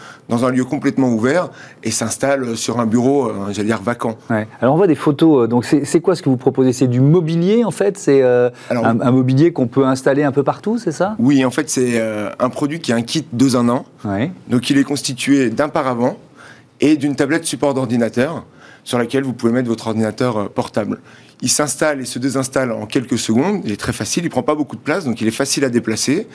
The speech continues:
Speaker 2: Mhm.
Speaker 1: Et, euh, l'idée, c'est de dire la promesse, en fait, euh, créez-vous un espace de travail individuel partout où vous souhaitez travailler.
Speaker 2: Mhm. Et, et ça, ça re-, répond alors à une demande, j'imagine, des télétravailleurs, mais est-ce que vous avez aussi des entreprises, euh,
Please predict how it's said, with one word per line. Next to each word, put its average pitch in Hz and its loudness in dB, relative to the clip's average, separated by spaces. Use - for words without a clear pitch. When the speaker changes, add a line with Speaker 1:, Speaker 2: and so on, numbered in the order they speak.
Speaker 2:
Mhm. 92 -12
Speaker 1:
Et, 139 2
euh, 110 -2
l'idée, 156 2
c'est 143 0
de 127 4
dire 147 0
la 120 0
promesse, 127 -2
en 107 -8
fait, - -4
euh, 104 0
créez-vous 165 0
un 131 2
espace 131 -2
de 127 0
travail 123 -2
individuel 143 0
partout 165 -4
où 170 -2
vous 139 -4
souhaitez 135 -4
travailler. 113 -4
Speaker 2:
Mhm. 95 -2
Et, 123 2
et 185 4
ça, 180 0
ça 143 -2
re-, 131 2
répond 131 2
alors 98 0
à 110 2
une 113 2
demande, 113 2
j'imagine, 113 2
des 107 2
télétravailleurs, 123 0
mais 143 4
est-ce 127 0
que 196 2
vous 135 2
avez 123 2
aussi 123 0
des 123 2
entreprises, 139 2
euh, 107 4